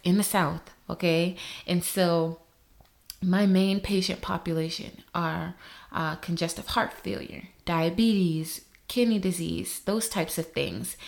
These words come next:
And while some of these are, you know, genetically passed down from one generation to the other, some of these things can be taken under control and possibly even prevented with a change in diet, with a change in your physical activity, right? So you're taking control of your health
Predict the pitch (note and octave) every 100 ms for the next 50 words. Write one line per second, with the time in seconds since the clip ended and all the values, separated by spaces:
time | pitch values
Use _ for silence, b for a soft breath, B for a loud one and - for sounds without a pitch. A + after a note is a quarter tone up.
0 | B B B G3 F#3 F3+ E3 - B B
1 | B F#3+ F#3+ A#3+ C#4 C4 A3+ A3 - -
2 | F#3 F3+ F3 - - F#3+ F3+ E3 E3 E3+
3 | E3+ F#3 F#3 F3+ F3+ F3+ F3+ E3 - E3
4 | E3+ E3 E3 E3+ B B B - E3 D#3+
5 | E3+ E3 D#3+ - - F3+ - F3 G3 G3
6 | E3 B B B - C4+ D#4 B3+ G#3+ -
7 | G3+ F3+ F#3 G#3+ D3+ F#3+ F#3 F3+ E3+ -
8 | G3 A#3 A3+ - F#3 F#3 F#3 F#3+ G3+ F#3+
9 | F#3 - F3+ F3 A#3 C4+ G#3 E3+ E3+ -
10 | - B B B B B B B B -
11 | A#3 C#4 C#4 - A3+ G3+ G3+ G3 F3 D#3+
12 | E3 F3 G3+ G#3 - G3 F3+ F3 E3 E3
13 | F3+ F3 - F#2 E3 - F#3 F3 D#3 D#3
14 | E3 F#3 F#3 - F3+ A3+ B3 B3 A3 G3+
15 | F3+ G#3 G3 F#3 E3+ E3 G#3+ A3+ G3+